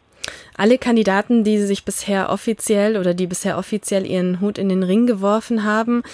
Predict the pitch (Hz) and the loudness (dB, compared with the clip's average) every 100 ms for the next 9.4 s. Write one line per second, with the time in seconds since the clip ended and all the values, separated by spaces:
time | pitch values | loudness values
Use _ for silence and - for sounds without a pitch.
0 | - - 185 190 196 190 180 180 269 294 | -20 -8 0 2 2 2 0 4 6 6
1 | 285 - 180 202 202 - 196 - 180 196 | 4 2 2 2 0 -6 -6 -2 0 0
2 | 196 - 175 185 175 170 165 170 - 208 | -2 -2 -4 -4 -4 -4 -6 -8 -4 -2
3 | 196 240 247 247 233 175 180 - 170 175 | 0 0 0 0 -2 -4 -6 -6 -6 -6
4 | - - 180 175 196 - 226 214 214 214 | -6 -8 -8 0 0 0 0 0 0 -2
5 | 196 208 - - - _ 180 220 277 269 | -2 -4 -10 -20 -20 _ 0 4 4 4
6 | 262 208 214 247 240 233 214 - - - | 2 0 0 0 -2 0 -2 -2 -10 -4
7 | 208 220 190 190 247 - - 208 240 226 | 0 2 2 0 0 -2 0 2 2 0
8 | 233 220 220 214 180 202 - 220 190 180 | -2 0 0 0 0 0 -2 -4 -2 0
9 | 185 202 - | -2 -2 -6